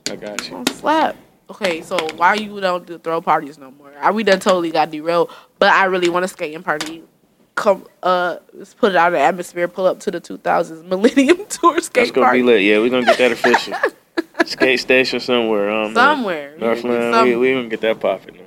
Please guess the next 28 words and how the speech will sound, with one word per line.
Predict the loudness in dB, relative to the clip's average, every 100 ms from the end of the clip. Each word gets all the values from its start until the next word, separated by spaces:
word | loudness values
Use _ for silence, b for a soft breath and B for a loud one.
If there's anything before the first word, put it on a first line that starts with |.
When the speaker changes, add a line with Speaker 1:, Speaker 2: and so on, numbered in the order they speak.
| -4
Speaker 2:
But | 0 0 0
you | -6
don't | -6 -4
throw | -8
parties | -2 -4 -4 -12
no | -20
more | -20
because | -20 -20 -20 -20
of | -10
why? | -4 -2 -2
That's | -4 0
how | 2
I | 2
met | -2 -14
you. | -12 -12
Don't, | -12 -18 -6
Speaker 1:
Well, | 0 2 2
Speaker 2:
don't | 2 2 0
Speaker 1:
um, | -2
Speaker 2:
party. | -4 -6 -10 _ _ _ _ _ _ _ _
Speaker 1:
really, | 2 4 4 2 0 -4 -8 -4
it | -2
was, | -2 -2 -6
uh, | -12 -10 -10 -12 -20 _ _ _ _ -12
because | -8 -6 -8
of | -14
the |
school, | -20 -6 -4 -2 -4